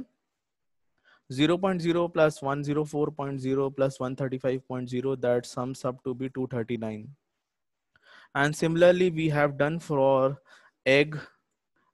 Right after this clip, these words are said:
and proteins also, eggs and potatoes also. Okay, so we have got this matrix,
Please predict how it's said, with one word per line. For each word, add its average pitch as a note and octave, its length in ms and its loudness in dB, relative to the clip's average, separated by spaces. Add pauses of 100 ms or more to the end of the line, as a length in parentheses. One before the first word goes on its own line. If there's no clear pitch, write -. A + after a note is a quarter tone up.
(140)
and B2+ 280 -2
proteins C3 460 0
also, A2 460 -4 (100)
eggs D3 400 0
and C#3+ 220 -6
potatoes B2+ 500 0
also. A2 460 -8 (360)
Okay, D3 320 -6 (280)
so C#3 140 -4
we C#3 200 -4
have D3+ 320 -2
got D#3 240 0
this F3+ 220 -2
matrix, D#3 500 -4